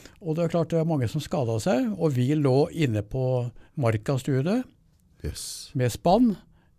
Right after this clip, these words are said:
Speaker 1: Det var, eh, Løvlia, Ringkollen, det var mange av disse stedene som omkranser, eh, Nordmarka.
Speaker 2: Ja.
Speaker 1: Og, eh, fikk jo beskjed om at det var en skadd, skadd mann i løypa, så måtte vi,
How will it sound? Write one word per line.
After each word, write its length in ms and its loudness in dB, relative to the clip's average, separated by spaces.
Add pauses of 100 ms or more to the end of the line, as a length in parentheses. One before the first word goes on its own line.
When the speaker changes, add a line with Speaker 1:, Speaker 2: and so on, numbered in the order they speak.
(120)
Speaker 1:
Det 180 -2
var, 220 2
eh, 260 2 (460)
Løvlia, 880 2
Ringkollen, 800 2
det 60 0
var 100 2
mange 200 2
av 100 0
disse 160 0
stedene 340 -2
som 140 -4
omkranser, 800 -2 (100)
eh, 240 0 (560)
Nordmarka. 640 2 (180)
Speaker 2:
Ja. 140 -4 (640)
Speaker 1:
Og, 600 0
eh, 680 2
fikk 400 -6
jo 60 -2
beskjed 340 0
om 140 -2
at 100 -8
det 160 -2
var 140 2
en 100 -2
skadd, 400 -2 (760)
skadd 540 2
mann 240 2
i 80 4
løypa, 380 2
så 100 0
måtte 240 0
vi, 80 4